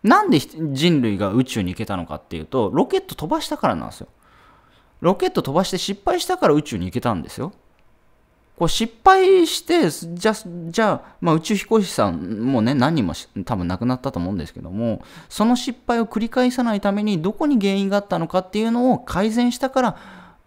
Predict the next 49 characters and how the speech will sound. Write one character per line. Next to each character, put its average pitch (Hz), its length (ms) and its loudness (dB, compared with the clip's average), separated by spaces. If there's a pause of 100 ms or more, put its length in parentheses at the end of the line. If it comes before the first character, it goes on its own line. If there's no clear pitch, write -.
(180)
バ 127 240 2
ー - 20 4
ジ 139 120 0
ョ - 20 2
ン 143 40 2
ア - 20 2
ッ 135 40 -4
プ 110 120 -10
ど 123 120 -2
ん 139 40 0
ど 87 100 0
ん 87 60 -4
で 113 100 0
き - 80 -8
た 92 80 -2
わ 85 80 -4
け 80 80 -10
じ - 80 -12
ゃ 64 40 -12
な - 20 -12
い - 20 -14
で - 40 -14
す - 60 -16
か。 - 140 -16
改 233 260 2
善 233 240 2
が 220 120 0
で 202 100 0
き 208 120 -4
る 202 60 4
場 127 160 -2
所 190 140 -2
を - 20 -2
発 110 220 -6
見 92 160 -4
で 87 100 -4
き - 60 -18
た 71 100 -12
と。 73 140 -16 (640)
失 - 260 -8
敗 95 160 -4
し - 60 -8
た 95 100 -4
こ 87 80 -6
と 82 120 -8
に 80 60 -6
よ - 60 -10
っ - 40 -18
て。 - 180 -16